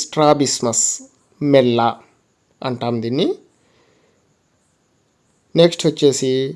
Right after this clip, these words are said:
కెరటోమాలసియా, అంటే కనుగుడ్లను కప్పి ఉంచే సున్నితమైన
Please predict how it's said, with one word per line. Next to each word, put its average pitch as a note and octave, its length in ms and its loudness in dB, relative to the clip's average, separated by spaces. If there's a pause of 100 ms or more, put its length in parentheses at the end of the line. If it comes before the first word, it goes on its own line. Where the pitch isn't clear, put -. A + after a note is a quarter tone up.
(320)
కెరటోమాలసియా, C#3+ 1160 4 (1900)
అంటే D#3 360 2 (720)
కనుగుడ్లను D#3+ 800 6 (560)
కప్పి D3 300 2 (140)
ఉంచే D3 280 4 (160)
సున్నితమైన E3+ 840 2